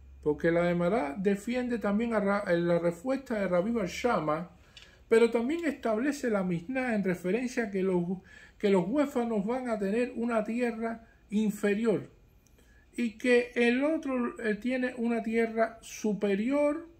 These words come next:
y una tierra también intermedia. En el caso que vienen los huérfanos y entonces establecen de cobrar la deuda con respecto a ello, en este caso la relación de las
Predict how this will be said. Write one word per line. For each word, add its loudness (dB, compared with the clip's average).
y 2
una -2
tierra -2
también 0
intermedia. -2
En 4
el 2
caso 0
que 0
vienen -4
los 0
huérfanos -2
y -2
entonces -4
establecen -4
de 0
cobrar 4
la 2
deuda 0
con -8
respecto -6
a 2
ello, -2
en -2
este -2
caso 0
la 4
relación 0
de 2
las 4